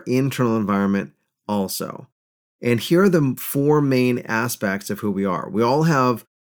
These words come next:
four different aspects to our internal environment, which we refer to as the four bodies.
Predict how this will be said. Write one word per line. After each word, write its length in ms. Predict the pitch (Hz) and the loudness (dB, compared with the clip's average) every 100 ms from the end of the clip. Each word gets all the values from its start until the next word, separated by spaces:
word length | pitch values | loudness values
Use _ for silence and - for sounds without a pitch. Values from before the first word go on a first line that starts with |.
| _ | _
four 380 | - - 135 151 | -12 -2 2 2
different 320 | 143 135 127 | 2 0 -2
aspects 500 | - 120 123 120 107 | 0 -2 0 -2 -2
to 120 | - 107 | 0 0
our 100 | 101 | 2
internal 500 | 117 127 131 127 113 | 0 0 0 0 0
environment, 440 | 95 90 92 95 | 0 0 0 -2
which 180 | 101 - | -4 -2
we 60 | |
refer 240 | 104 113 110 | -4 0 0
to 120 | 110 | 2
as 160 | 101 - | 0 -2
the 100 | 104 | -8
four 540 | - 117 117 117 113 - _ _ _ | -2 2 4 2 0 -8 _ _ _
bodies. 720 | - 98 92 85 58 - - | -2 0 0 -4 -8 -8 -10